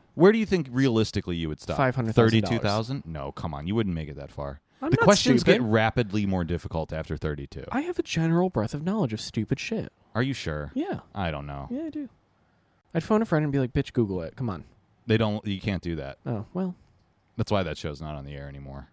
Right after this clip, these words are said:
Speaker 2: Hmm.
Speaker 1: You know that story, right? Did, have I ever told that on here? 'Cause I made a painting about it one time. Carol Brady's
Speaker 2: I know a
Speaker 1: maiden
Speaker 2: guy,
Speaker 1: name.
Speaker 2: like, kind of code, coded, like, "Please look this up, please."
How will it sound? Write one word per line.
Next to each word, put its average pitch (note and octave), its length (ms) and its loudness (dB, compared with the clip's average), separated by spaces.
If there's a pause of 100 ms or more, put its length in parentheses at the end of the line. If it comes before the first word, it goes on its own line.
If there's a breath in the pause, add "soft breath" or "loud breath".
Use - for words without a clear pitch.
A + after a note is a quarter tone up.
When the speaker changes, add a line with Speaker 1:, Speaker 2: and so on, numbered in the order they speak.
Speaker 2:
Hmm. G#2+ 200 -6 (200)
Speaker 1:
You F3 80 2
know B3+ 140 6
that B2+ 180 2
story, A2 340 -2
right? D2 240 -10
Did, G#2+ 140 -2
have A#2+ 140 0
I G3 40 2
ever D4+ 140 -2
told G2+ 280 -4
that B2 140 0
on B2+ 120 -2
here? C#3+ 280 -6
'Cause B2+ 140 -2
I C3 60 4
made D#3 160 2
a A#3 40 2
painting A#2 320 0
about D#2 220 -4
it C#2+ 80 -8
one D2 140 -8
time. D2+ 180 -8
Carol G2+ 260 2
Brady's F#2+ 220 4
Speaker 2:
I - 40 6
know G3 120 8
a A3+ 40 8
Speaker 1:
maiden G#3 100 8
Speaker 2:
guy, F#3 140 8
Speaker 1:
name. F3+ 100 6
Speaker 2:
like, D3 280 4 (320)
kind D#3+ 240 0
of C3+ 240 -2 (120)
code, C3 440 4 (560)
coded, C3 380 6
like, A2+ 240 2
"Please A#2+ 320 -2
look A#2 140 0
this - 180 0
up, G#2 140 -2
please." A#2 420 0